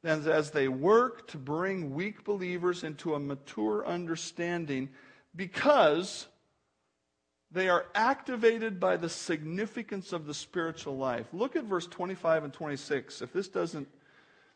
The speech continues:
scare you into action, then nothing will.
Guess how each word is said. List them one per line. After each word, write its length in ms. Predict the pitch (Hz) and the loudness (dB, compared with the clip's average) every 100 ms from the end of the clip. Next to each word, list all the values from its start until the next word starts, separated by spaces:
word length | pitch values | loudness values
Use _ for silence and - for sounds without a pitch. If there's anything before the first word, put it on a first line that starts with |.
| _ _ | _ _
scare 520 | - - - - 165 165 | -14 -12 -8 -2 -2 0
you 140 | 156 | -2
into 300 | 143 151 - | -4 -4 -4
action, 480 | 139 151 - 131 120 | -2 -4 -6 -8 -6
then 180 | 120 127 | -6 -6
nothing 400 | 151 139 113 117 | -6 -8 -10 -6
will. 400 | 139 120 120 | -4 -4 -6